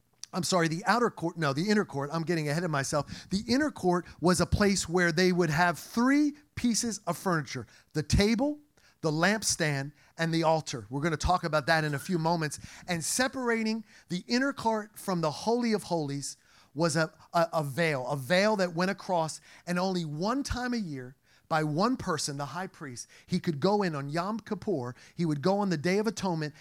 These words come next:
and he'd go into this Holy of Holies. There was the Ark of the Covenant, and he would sacrifice for the forgiveness of sins for the whole year, as an atonement. This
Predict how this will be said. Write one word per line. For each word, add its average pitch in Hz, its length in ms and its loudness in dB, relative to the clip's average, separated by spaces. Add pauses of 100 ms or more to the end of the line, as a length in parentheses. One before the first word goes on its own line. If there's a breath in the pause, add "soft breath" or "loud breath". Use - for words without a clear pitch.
(160 loud breath)
and 160 180 -2
he'd 156 180 -4
go 220 240 2
into 196 540 0 (200 loud breath)
this 165 260 -2
Holy 214 380 -2
of 220 120 -2
Holies. 143 380 -6 (200 loud breath)
There 185 320 4
was 175 280 0
the 160 220 -6 (220 loud breath)
Ark 202 300 0
of 233 80 0
the 220 80 -2
Covenant, 143 420 -4 (300 loud breath)
and 147 140 -2
he 165 120 -2
would 151 160 -2
sacrifice 147 920 -2 (220 soft breath)
for 151 220 -6
the 135 80 -8
forgiveness 180 600 -4
of 185 80 -4
sins 139 360 -6
for - 160 -12
the 127 120 -6
whole 147 240 -4
year, 120 340 -8 (300 soft breath)
as 123 160 -8
an 139 80 -4
atonement. 123 720 -8 (800 soft breath)
This 185 680 2